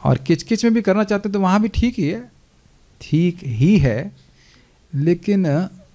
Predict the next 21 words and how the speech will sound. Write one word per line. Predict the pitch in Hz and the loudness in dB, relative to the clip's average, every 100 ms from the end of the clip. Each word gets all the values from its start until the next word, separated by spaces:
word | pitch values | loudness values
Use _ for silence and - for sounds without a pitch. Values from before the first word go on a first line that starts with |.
| _ - | _ -10
at | 143 | -6
least | - 214 196 | -2 0 0
पचास | 143 127 143 190 - | -4 -2 2 2 0
के | 190 | -2
बाद | 151 165 165 | 0 0 -2
तो | 139 | -2
ज़रूर | 156 180 | -2 -2
सोचना | 147 131 147 | -4 -4 -4
चाहिए | 127 117 131 117 - - _ - _ _ _ - | -2 -2 0 -2 -4 -12 _ -20 _ _ _ -4
कि | 143 | -2
वो | 147 | -2
किचकिच | 143 139 - 160 | -2 -4 -4 -4
छोड़ | - 139 | -2 -2
करके | 131 135 127 127 180 - - - - - _ - | 0 -4 -2 -2 -2 -8 -20 -20 -20 -20 _ -8
इधर | - 113 | -4 -4
आए, | 101 - _ _ _ _ _ | -6 -10 _ _ _ _ _
भजन | 110 107 | -6 -6
करें। | - - - _ _ _ _ _ _ _ - 135 | -10 -18 -20 _ _ _ _ _ _ _ -12 -8
Make | 175 | -4
sense? | 226 - - _ _ _ _ _ - _ _ _ - - - | -6 -6 -20 _ _ _ _ _ -20 _ _ _ -20 -20 -8
अब | - | -4